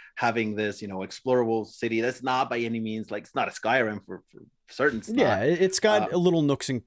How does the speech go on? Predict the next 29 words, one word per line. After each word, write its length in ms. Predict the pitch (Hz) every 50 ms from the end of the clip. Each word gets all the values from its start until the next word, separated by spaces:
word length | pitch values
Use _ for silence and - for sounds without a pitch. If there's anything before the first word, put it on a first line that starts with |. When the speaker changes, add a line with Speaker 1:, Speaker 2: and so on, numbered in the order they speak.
| _ -
Speaker 2:
and 260 | 117 117 117 110 110 - _ -
c-, 80 | - - _
crannies 460 | - - 147 139 131 127 131 127 113 110
and 80 | 120
challenges 540 | - - - 143 131 127 123 120 110 127 120 110
that 120 | 123 -
you 100 | 104 120
can 160 | 120 131 123
do. 220 | 113 117 117 117 120
It's, 140 | 117 -
it 120 | - 151 160
reminds 320 | 170 175 190 202 202 165
me 80 | 180 185
more 180 | 175 165 165
of, 80 | 156 127
like, 160 | 139 131 127
a 120 | 131 117 110
Spider-Man, 880 | - - - - 131 131 123 131 127 123 123 120 117 117 117 113 107 - - - - - _ _
a 80 | - 131
smaller 640 | - - - - 156 156 156 151 156 156 143 135
Spider-Man 600 | 123 - - - - 135 131 131 123 123 117 107 104
Two. 360 | - - 113 98 90 78 76 -
Speaker 1:
Yes, 500 | - 92 90 87 82 - - - - - -
exactly. 460 | 117 113 113 107 127 107 101 98 135
Speaker 2:
You 40 | 131
know, 200 | 131 127 123 123
like, 180 | 120 120 117 101
just, 220 | - 139 87 87
Speaker 1:
Exactly. 180 | - - -